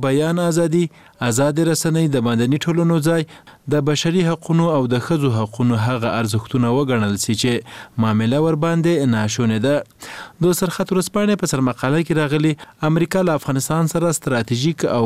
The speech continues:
امنیتي تړون لري او د افغانستان وضعیت ته په کتو باید دغو تړونونو او خپل مسؤلیت ته په پام اقدام وکړي.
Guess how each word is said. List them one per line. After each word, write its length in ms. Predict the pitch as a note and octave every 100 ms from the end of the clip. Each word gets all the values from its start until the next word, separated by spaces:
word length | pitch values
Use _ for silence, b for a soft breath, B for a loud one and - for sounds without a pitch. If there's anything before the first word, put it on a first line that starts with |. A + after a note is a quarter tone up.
| -
امنیتي 420 | A#2+ A#2+ B2 A#2+
تړون 420 | C#3+ C#3+ D#3 B2+ G#2
لري 200 | G#2+ A#2+ - B B -
او 180 | A#2 A2+
د 240 | A#2 A2
افغانستان 600 | A2+ A#2+ A2+ A2 B2 A#2 A2+
وضعیت 280 | A2 C#3+ C#3
ته 20 | A#2+
په 20 |
کتو 380 | G#2+ A2+ D#3 D#3+
باید 340 | D3+ E3+ D#3 -
دغو 300 | B2+ C#3 B2
تړونونو 600 | C3 C3 B2+ C3+ E3 F#3 F#3 C3+
او 80 | B2 -
خپل 260 | C3 A#2+ A#2
مسؤلیت 420 | A2+ B2+ D3+ B2
ته 0 |
په 140 | A2+
پام 360 | G#2 A#2 A#2 A2+ B -
اقدام 580 | B2 - G#2+ A2 G2+ G2 G2
وکړي. 580 | G#2 B2 C#3 D3 -